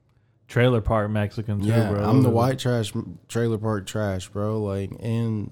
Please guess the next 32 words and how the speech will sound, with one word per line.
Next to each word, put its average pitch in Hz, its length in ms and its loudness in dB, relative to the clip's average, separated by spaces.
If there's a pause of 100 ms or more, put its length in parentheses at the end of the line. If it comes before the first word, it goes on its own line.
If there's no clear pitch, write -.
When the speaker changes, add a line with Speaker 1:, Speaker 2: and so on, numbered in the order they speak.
Speaker 2:
I'm 107 180 -2
black 120 340 -4 (160)
Speaker 1:
<laughs> - 140 -20
Speaker 2:
with, 156 480 4
with 107 320 -2
afro 113 580 0
hair, 113 240 0 (140)
afro 117 580 0
and 110 80 -2
nappy 113 280 -2
hair. 120 300 0
So, 101 380 -2 (1800)
bro, 107 300 -2 (1900)
it's - 180 -10
just 101 240 -8
bad 107 300 -4
news 110 560 -4
from 104 220 -6
the 107 100 -4
beginning, 104 420 -4
you 101 60 -2
know? 110 240 -4 (960)
Speaker 1:
Yep. 104 260 0 (420)
Just 107 200 -2
being 110 260 2
an, 107 200 -2
a 107 160 -2
fucking 101 760 -2
African 107 400 -2
American 107 720 -2
in 104 60 -6
America. 104 580 -2